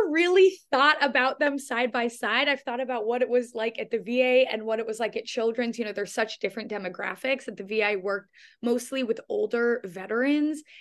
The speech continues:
At Seattle Children's, I obviously worked a lot with kids, pediatrics, um, and families. Um, I think there are some similarities, and I think there are some differences. Um, one of the biggest differences,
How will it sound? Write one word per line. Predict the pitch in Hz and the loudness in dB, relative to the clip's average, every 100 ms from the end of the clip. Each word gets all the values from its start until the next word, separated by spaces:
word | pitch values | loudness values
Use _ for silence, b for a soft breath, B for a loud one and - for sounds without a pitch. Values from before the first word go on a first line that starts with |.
| B | B
At | 220 | -6
Seattle | - 226 208 | -2 0 -2
Children's, | - 226 220 226 | -2 -4 -2 -6
I | 214 202 | -4 -4
obviously | 196 - | -6 -8
worked | 190 196 196 | -8 -8 -6
a | 190 | -6
lot | 190 190 196 | -4 -6 -8
with | 180 | -12
kids, | - 185 190 190 | -10 -6 -6 -8
pediatrics, | - 185 190 190 - 202 190 - - | -12 -10 -8 -10 -8 -8 -8 -10 -16
um, | 180 180 175 | -12 -12 -12
and | 180 | -14
families. | 165 165 180 202 247 302 330 330 b b b b b b b b _ _ _ _ - - | -14 -12 -10 -6 -2 -2 -4 -10 b b b b b b b b _ _ _ _ -20 -4
Um, | 269 269 | -2 2
I | 285 | 0
think | - 392 427 | 2 0 4
there | 427 | 4
are | 359 | 4
some | - 302 | 0 -2
similarities, | 269 269 247 220 226 262 311 330 - | -2 -2 0 2 0 0 0 0 -2
and | 240 | -2
I | 240 220 - | -2 -4 -2
think | 226 247 | -2 0
there | - 233 - | 0 -2 -2
are | 202 | -4
some | 226 - 208 202 | -4 -6 -8 -4
differences. | 208 - 240 233 - 202 - - - - | -4 -2 -4 -4 -8 -8 -10 -14 -20 -8
Um, | 214 208 202 196 196 | -4 -4 -6 -10 -14
one | - 233 302 | -4 -2 2
of | 403 | 2
the | |
biggest | 269 - 247 247 233 - - | 0 2 0 2 0 0 -10
differences, | 196 - 185 170 - - - - - - | -10 -8 -14 -16 -14 -12 -12 -14 -20 -20